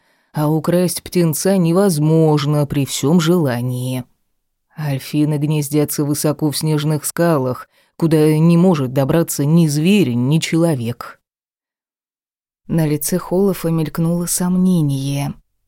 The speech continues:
но, видимо, слова старика показались ему весомее, чем мои. «Если так, то сама Рамаен, богиня судьбы и удачи, э, привела вас сюда», пробормотал он недоверчиво.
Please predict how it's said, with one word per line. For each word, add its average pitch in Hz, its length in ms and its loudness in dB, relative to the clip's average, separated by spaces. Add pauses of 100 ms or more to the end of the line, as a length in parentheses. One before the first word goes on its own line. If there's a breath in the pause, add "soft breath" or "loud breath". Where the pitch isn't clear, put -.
но, 214 360 0
видимо, 214 440 2
слова 190 320 -2
старика 180 540 -4
показались 180 640 -2
ему 185 260 2
весомее, 170 720 -2
чем 135 220 -6
мои. 151 420 -2 (680)
«Если 160 680 -2
так, 160 380 -4
то 151 240 -6
сама 156 440 -2
Рамаен, 151 760 0
богиня 151 480 -2
судьбы 156 400 -2
и 151 60 -2
удачи, 160 600 0 (200 soft breath)
э, 165 140 0
привела 160 460 0
вас 143 160 -4
сюда», 147 380 -2 (320)
пробормотал 139 680 -2
он 143 240 -2
недоверчиво. 147 920 -4